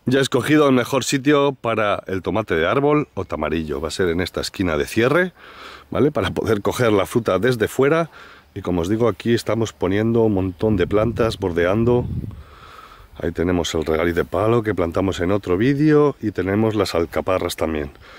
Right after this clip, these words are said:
Así que ideal para arbustos perennes, pues aquí, exposición solar máxima.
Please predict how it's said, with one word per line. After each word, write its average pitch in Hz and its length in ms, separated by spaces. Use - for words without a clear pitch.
Así 104 320
que 92 380
ideal 131 460
para 135 200
arbustos 120 420
perennes, 185 600
pues 78 160
aquí, - 220
exposición 90 640
solar 90 260
máxima. 190 600